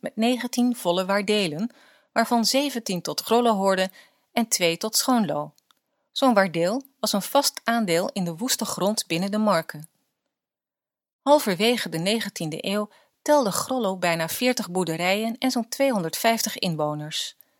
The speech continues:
In het veel kleinere Schoonlo stonden toen nog geen tien boerderijen. Alle boerderijen waren geconcentreerd in de dorpskern.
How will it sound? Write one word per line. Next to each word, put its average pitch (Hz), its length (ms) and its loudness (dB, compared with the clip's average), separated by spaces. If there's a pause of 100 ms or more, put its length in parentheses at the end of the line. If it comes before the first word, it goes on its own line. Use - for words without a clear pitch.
(260)
In 165 100 -10
het 160 140 -6
veel 208 260 4
kleinere 214 440 4
Schoonlo 208 600 2 (380)
stonden 294 380 0
toen 262 140 0
nog 214 140 0
geen 220 220 0
tien 302 260 2
boerderijen. 160 680 -2 (640)
Alle 254 260 2
boerderijen 190 560 2
waren 160 220 2
geconcentreerd 170 840 -4
in 233 120 0
de 233 80 0
dorpskern. 165 760 0